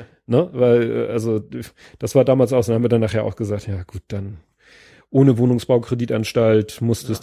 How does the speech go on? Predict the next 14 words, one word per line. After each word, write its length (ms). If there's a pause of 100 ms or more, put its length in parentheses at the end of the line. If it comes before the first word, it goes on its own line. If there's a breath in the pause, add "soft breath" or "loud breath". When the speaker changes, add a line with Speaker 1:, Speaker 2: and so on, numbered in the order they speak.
Speaker 2:
dann 40
ohne 260
Wohnungsbaukreditanstalt 880
gehen. 220
Also, 260 (1400 soft breath)
das 240
war 220
damals 380
schon 360
ein 80
heikles 360
Thema, 280
Grundstückspreise, 880
ne? 140